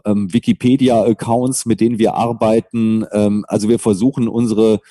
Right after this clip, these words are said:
Mandanten, Klienten so gut wie möglich und so umfangreich wie möglich zu schützen, ähm, wie ich vorhin schon gesagt habe, ob das Thema physische Sicherheit ist, wenn sie da Schutz brauchen. Ähm, äh,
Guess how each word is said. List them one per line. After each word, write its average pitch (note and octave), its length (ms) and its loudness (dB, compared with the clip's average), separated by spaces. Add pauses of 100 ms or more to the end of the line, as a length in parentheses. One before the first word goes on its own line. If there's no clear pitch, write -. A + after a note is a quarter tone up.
(360)
Mandanten, A2 540 0
Klienten A#2 560 0
so G#2 160 -4
gut D3 240 -2
wie A2+ 80 2
möglich A#2 540 2
und A2 120 -2
so B2 120 -2
umfangreich G#2+ 520 0
wie G#2 80 -2
möglich G2 380 -2
zu G#2 120 -8
schützen, A#2+ 580 -4
ähm, G#2 340 -2
wie A#2 60 2
ich A2 60 -4
vorhin A2+ 180 -2
schon A#2 120 -6
gesagt G#2+ 280 -2
habe, G2 100 -2
ob G2 80 -8
das G2+ 160 -2
Thema A2+ 240 -2
physische B2+ 400 -2
Sicherheit A2+ 480 -2
ist, - 180 -4
wenn A2 120 0
sie G#2 60 -2
da G#2 100 0
Schutz - 280 -6
brauchen. G#2+ 460 -4 (600)
Ähm, G#2+ 480 0 (160)
äh, G2+ 300 0